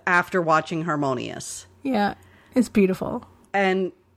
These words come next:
Speaker 1: I believe when I turned to you after you'd taken seven hundred and forty-two pictures, and I turned to you and said, "What do you think?" You literally said that to me. "It's the most beautiful thing I've ever seen."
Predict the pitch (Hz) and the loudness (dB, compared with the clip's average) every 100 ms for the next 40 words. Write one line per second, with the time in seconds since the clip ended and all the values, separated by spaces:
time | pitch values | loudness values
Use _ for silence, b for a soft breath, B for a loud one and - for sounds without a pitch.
0 | _ _ _ _ _ - 190 180 214 226 | _ _ _ _ _ -2 0 2 0 2
1 | 254 240 233 214 190 190 233 240 262 240 | 2 0 0 0 0 0 0 2 0 0
2 | 208 190 180 208 185 165 185 185 185 190 | 2 2 2 -2 -4 -2 -4 -2 -2 -2
3 | 175 190 180 170 185 170 165 165 - 160 | -2 0 -2 -2 -2 -2 -2 -2 -6 -6
4 | 156 - 127 156 - 170 165 - 202 196 | -6 -6 -6 -6 -2 0 2 2 0 2
5 | 190 175 170 170 170 165 156 139 139 - | 2 2 0 0 0 0 -2 -4 -6 -10
6 | - 170 165 160 175 175 175 165 175 - | -10 -4 -2 2 4 6 4 2 0 0
7 | 160 143 139 - 139 113 147 - 170 160 | -2 0 -4 -4 -8 -8 -10 -6 -2 -2
8 | - 165 147 160 151 135 135 131 131 - | -2 -2 -2 -4 -4 -2 -2 -4 -6 -10
9 | - | -12